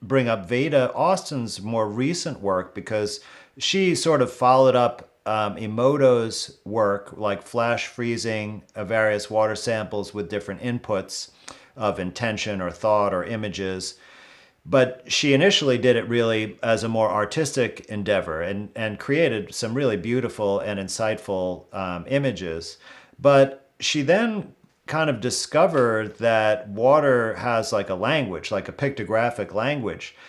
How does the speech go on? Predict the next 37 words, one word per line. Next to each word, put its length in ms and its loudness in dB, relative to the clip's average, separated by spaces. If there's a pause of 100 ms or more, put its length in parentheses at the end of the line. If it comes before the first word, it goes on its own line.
(160)
and 200 0
that 200 2
if 180 -2
you 520 0 (800)
convey 720 4
a 100 -4
similar 460 0
meaning 640 -2
but 160 0
using 340 -2
different 340 -2
words, 720 0 (440)
that 580 4
the 80 -2
water 420 6
will 220 4
always 320 2
give 220 0
back 240 2
the 100 -4
same 320 -4
image. 540 -8 (360)
And 260 -2
that 400 2
there 140 0
seemed 260 0
to 80 -4
be, 220 -2
like, 240 0
a 40 -4
set 280 0
of 140 -2
core 640 2 (140)
characters 760 2
almost 480 0
that 180 -2
represent 600 -2